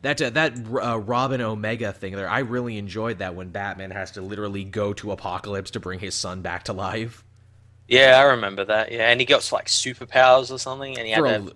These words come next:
Speaker 1: for a little bit.
Speaker 2: Superman to try and,
Speaker 1: Th-,
Speaker 2: like,
Speaker 1: the
Speaker 2: train him or something.
Speaker 1: The, the fallout wasn't nearly as good as the journey, but his actual
Speaker 2: Yeah.
Speaker 1: journey there, showing, you know, Batman is such a devoted parent, he will lie, cheat, and steal,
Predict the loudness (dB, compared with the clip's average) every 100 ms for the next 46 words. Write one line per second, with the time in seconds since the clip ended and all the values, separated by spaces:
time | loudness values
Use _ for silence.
0 | -4 -2 -2 -2 -2 4 4 4 4 6
1 | 6 2 -2 0 2 0 -4 -12 -18 -20
2 | -4 -2 -2 -6 _ _ _ -8 2 2
3 | 2 0 -4 -6 -8 -8 -8 -4 0 2
4 | 2 0 6 6 8 6 4 2 0 -2
5 | -4 -2 -2 -2 -4 -4 -6 -6 -10 -10
6 | -10 -12 -14 -12 -6 -4 -2 0 -2 -2
7 | -2 -2 -2 -4 -4 -4 -2 -2 -4 -6
8 | -6 -6 -6 -4 -4 -4 -6 -8 -8 -10
9 | -10 -8 -6 -6 -8 -10 -10 -8 -8 -6
10 | -6 -2 -2 -2 -4 -8 -8 -8 -10 -10
11 | -8 -6 -6 -4 -6